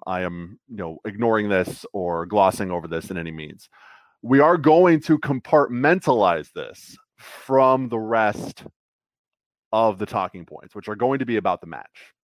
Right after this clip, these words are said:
Now, the alleged Minnesota United player, Franco Fragapane, is the one who made these comments towards Diego Chara.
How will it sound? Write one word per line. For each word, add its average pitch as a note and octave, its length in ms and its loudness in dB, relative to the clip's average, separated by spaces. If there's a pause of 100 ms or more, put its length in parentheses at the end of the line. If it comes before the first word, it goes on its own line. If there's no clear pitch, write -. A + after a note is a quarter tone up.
(480)
Now, A#2+ 380 0 (160)
the C3 100 -2
alleged G#2+ 380 0
Minnesota A2 360 -4
United G2+ 260 -2
player, F2 280 -4
Franco F#2 320 -8
Fragapane, E2+ 720 -8 (140)
is F2+ 160 -12
the F#2 80 -10
one E2+ 160 -8
who F2+ 100 -12
made E2+ 220 -6
these D#2+ 120 -8
comments D2+ 380 -8
towards E2 240 -8
Diego D2+ 240 -6
Chara. A#1 340 -2